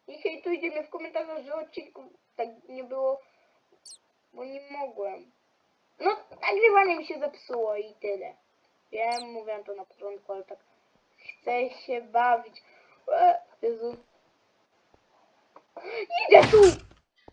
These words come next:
Jezus. Jezus. Ja chcę. O Boże,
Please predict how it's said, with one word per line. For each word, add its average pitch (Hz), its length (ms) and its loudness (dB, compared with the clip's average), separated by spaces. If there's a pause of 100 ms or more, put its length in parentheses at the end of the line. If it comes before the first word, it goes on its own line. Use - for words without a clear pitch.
(2000)
Jezus. 262 640 -12 (1000)
Jezus. 294 680 -10 (760)
Ja 285 100 -10 (340)
chcę. 311 260 0 (4000)
O 311 80 -12
Boże, 254 500 -10